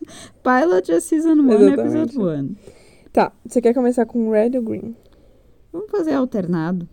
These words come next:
Speaker 2: Tá bom.
Speaker 1: Melhor, né?
Speaker 2: Então a gente vai começar com uma red flag.
Speaker 1: Então, lembrando que isso tudo são respostas a um story que a minha irmã postou. Então, a gente pode ou não concordar com o que vai ser
Speaker 2: Tá.
Speaker 1: falado
Speaker 2: A gente
Speaker 1: aqui,
Speaker 2: não vai
Speaker 1: tá?
Speaker 2: falar os nomes, tá?
Speaker 1: É, é.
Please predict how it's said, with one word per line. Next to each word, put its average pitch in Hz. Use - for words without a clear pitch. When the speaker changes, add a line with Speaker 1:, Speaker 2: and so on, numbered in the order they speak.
Speaker 2:
Tá 208
bom. 202
Speaker 1:
Melhor, 170
né? 208
Speaker 2:
Então 226
a 226
gente 247
vai 254
começar 269
com 247
uma 254
red 240
flag. 190
Speaker 1:
Então, 208
lembrando 233
que 254
isso 240
tudo 254
são 277
respostas 226
a 220
um 220
story 190
que 214
a -
minha 196
irmã 196
postou. 202
Então, 165
a 180
gente 160
pode 170
ou 233
não 240
concordar 240
com 208
o 202
que 202
vai 196
ser 202
Speaker 2:
Tá. 202
Speaker 1:
falado 196
Speaker 2:
A 190
gente 202
Speaker 1:
aqui, 233
Speaker 2:
não 220
vai 226
Speaker 1:
tá? 175
Speaker 2:
falar 214
os 240
nomes, 202
tá? 226
Speaker 1:
É, 170
é. -